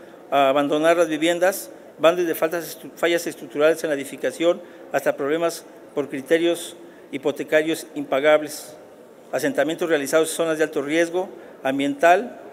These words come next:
mala planificación de la obra, falta de servicios, así como de la inseguridad.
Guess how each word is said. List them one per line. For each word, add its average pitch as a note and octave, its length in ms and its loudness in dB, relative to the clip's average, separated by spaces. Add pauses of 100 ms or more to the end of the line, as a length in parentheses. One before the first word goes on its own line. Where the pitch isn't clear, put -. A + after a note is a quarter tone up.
(100)
mala E3 240 6
planificación D3+ 560 -4
de D#3 80 0
la C#3+ 120 4
obra, F#3 340 4 (240)
falta E3+ 280 4
de D3 60 0
servicios, D#3 540 -10
así D3 200 -6
como D3+ 320 -4 (320)
de D3 420 0
la D3 140 2
inseguridad. C#3+ 680 0